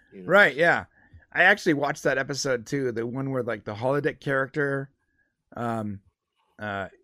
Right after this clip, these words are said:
Speaker 2: gets out of the holodeck and, like, steals the Doctor's mobile emitter so she can play
Speaker 1: Mm-hmm.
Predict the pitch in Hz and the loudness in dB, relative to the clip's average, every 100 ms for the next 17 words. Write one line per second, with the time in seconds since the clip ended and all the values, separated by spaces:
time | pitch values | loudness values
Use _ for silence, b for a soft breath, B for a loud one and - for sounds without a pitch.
0 | 104 110 139 - 123 131 143 135 117 - | -6 -2 -2 0 0 2 0 0 -2 -4
1 | - - 110 143 170 170 175 - - 120 | -14 -10 0 4 4 4 2 -2 -6 -4
2 | 117 117 - 156 160 156 131 120 131 135 | -4 -6 -4 0 2 2 0 -2 -2 -2
3 | 127 120 120 135 139 143 143 151 156 - | -6 -4 -2 -2 -2 -2 2 2 2 -4
4 | 120 127 123 110 113 113 117 110 | -6 -6 -6 -2 2 4 4 2